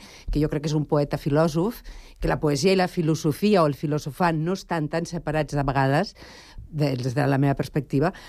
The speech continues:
però Rilke deia, eh, "Manti-, man-, mantén, mantén les preguntes, eh, vivas en tu corazón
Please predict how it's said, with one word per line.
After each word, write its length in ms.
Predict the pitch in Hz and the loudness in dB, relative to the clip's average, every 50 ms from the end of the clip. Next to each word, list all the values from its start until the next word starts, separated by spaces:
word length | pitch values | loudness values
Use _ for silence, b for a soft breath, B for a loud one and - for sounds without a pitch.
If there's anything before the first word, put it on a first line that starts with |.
| B B | B B
però 240 | B 208 214 208 - - | B 2 2 2 2 0
Rilke 320 | 202 - 233 220 - 247 | 0 -2 0 0 0 0
deia, 480 | 214 208 190 185 175 160 151 151 147 - _ - | 2 2 2 2 2 2 2 0 0 -4 _ -2
eh, 260 | 175 170 160 156 151 143 - | 0 2 4 2 2 2 2
"Manti-, 640 | 185 180 180 180 180 - - - 240 262 254 - - | 4 4 4 4 2 0 -2 0 2 2 2 2 -2
man-, 420 | - 151 156 156 156 160 151 143 - _ _ _ _ _ _ _ _ | -2 0 2 2 2 2 0 -2 -6 _ _ _ _ _ _ _ _
mantén, 1040 | - 165 165 160 156 151 - - _ - - 247 254 247 233 220 208 196 180 165 - | -2 -2 0 0 0 -4 -6 -14 _ -6 0 2 2 4 4 2 2 2 0 -2 -4
mantén 400 | - 180 156 160 160 156 240 247 | -4 -2 0 0 2 4 4 4
les 140 | 220 175 - | 4 2 -2
preguntes, 920 | - 190 - 165 175 151 160 180 190 180 160 156 160 156 160 175 - - - B B B B B B B | -2 -4 -2 0 0 4 4 4 4 4 2 0 0 0 0 -2 -4 -8 -14 B B B B B B B
eh, 400 | B 170 170 170 160 156 156 156 147 151 - - | B -2 0 0 2 2 2 0 -2 -6 -12 -6
vivas 380 | 185 165 214 233 202 170 - 185 | 0 2 4 4 4 2 0 -2
en 80 | 170 | -4
tu 120 | 147 - - | -4 -4 -2
corazón 640 | - 165 156 165 160 - 202 170 147 143 170 202 | 0 0 0 0 0 0 -2 0 0 0 -2 -6